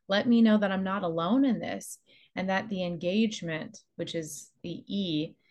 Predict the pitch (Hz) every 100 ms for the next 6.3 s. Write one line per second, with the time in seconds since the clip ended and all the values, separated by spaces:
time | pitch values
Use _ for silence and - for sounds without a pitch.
0 | _ _ - 170 170 - - 165 160 151
1 | - 156 151 156 _ _ _ _ - 202
2 | 180 165 185 196 202 196 175 165 165 -
3 | 170 156 208 - 196 208 196 214 - 214
4 | 254 247 - 226 208 226 175 151 175 175
5 | 185 185 185 185 175 175 170 - 208 214
6 | 247 254